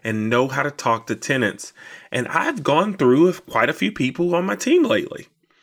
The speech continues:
And so what slowing down the acquisition is gonna allow me to do is it's really gonna allow me to do some research,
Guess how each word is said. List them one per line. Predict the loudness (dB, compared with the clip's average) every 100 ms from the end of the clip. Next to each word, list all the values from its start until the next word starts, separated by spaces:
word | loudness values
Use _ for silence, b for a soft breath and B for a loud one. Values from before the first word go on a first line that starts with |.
| B B B B B
And | 0
so | 4 4 4 B B B
what | 0 0 0 -8 -20 _ _ _ -12 -8
slowing | -4 0 0 2
down | 2 2 2
the | 2
acquisition | 0 0 0 2 0 0 -4
is | -2
gonna | 0 0
allow | 2 2 0
me | 0
to | 0
do | 2 2 2 -2 B B B
is | 0
it's | 0
really | 2 0
gonna | 2 2
allow | 2 2 2
me | 2
to | 2
do | 2 0
some | 0 -2 0
research, | -2 0 2 2 -2